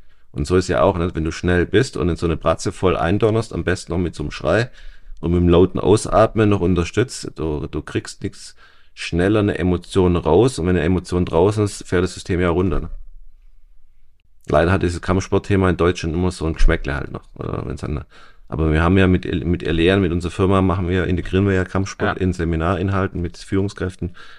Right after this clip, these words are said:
Speaker 1: und es ist erstaunlich, wie gern die das auf einmal alle machen, ne? Weil das ist halt doch in uns, das Thema zuhauen und kämpfen, ne?
Speaker 2: Es kommt auch mehr und mehr in den Vordergrund. Also mitkriegt, Mark Zuckerberg
Speaker 1: Ja, genau,
Speaker 2: Genau.
Speaker 1: mit, gegen Elon.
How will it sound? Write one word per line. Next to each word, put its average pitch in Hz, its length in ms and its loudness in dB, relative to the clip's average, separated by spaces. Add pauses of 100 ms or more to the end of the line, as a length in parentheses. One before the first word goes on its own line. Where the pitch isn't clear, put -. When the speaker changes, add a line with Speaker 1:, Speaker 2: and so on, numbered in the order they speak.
(200)
Speaker 1:
und 78 120 0
es 78 80 -2
ist 87 60 -4
erstaunlich, 90 800 2 (800)
wie 92 280 0
gern 90 260 2
die 92 80 0
das 85 160 -4
auf 64 80 -8
einmal 76 220 -4
alle 76 140 -4
machen, 78 280 -6
ne? 82 80 -12 (300)
Weil 78 140 -2
das 78 160 -6 (500)
ist - 160 -8
halt 80 140 0
doch 92 100 0
in - 100 2
uns, - 240 -6
das - 100 -14
Thema 69 320 -4 (380)
zuhauen 78 460 0 (120)
und - 300 -8
kämpfen, - 340 -6
ne? 78 80 -4 (1160)
Speaker 2:
Es 123 140 0
kommt 156 160 4
auch 117 100 4
mehr 143 220 6
und 127 80 8
mehr 127 120 8
in 120 60 6
den - 40 -4
Vordergrund. 120 480 4
Also 104 280 2
mitkriegt, 147 280 4
Mark 123 260 2
Zuckerberg 131 600 0 (520)
Speaker 1:
Ja, 139 160 8
genau, 127 240 6
Speaker 2:
Genau. 110 220 4
Speaker 1:
mit, 98 60 -2
gegen 101 200 4
Elon. 98 380 4